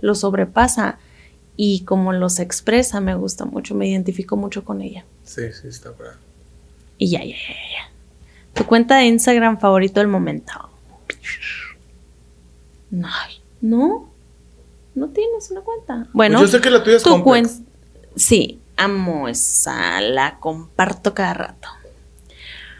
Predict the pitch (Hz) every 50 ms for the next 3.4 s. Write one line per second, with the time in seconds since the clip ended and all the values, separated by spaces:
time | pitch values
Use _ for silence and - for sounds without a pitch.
0 | - - - - - - - - - - - - 190 214 190 - 170 151 139 143
1 | 151 156 139 - - 143 143 143 - 151 143 - - 170 170 170 170 214 214 208
2 | - 160 - 175 175 - 202 196 196 190 185 180 175 - 160 147 135 131 139 151
3 | 160 151 - 185 185 185 180 -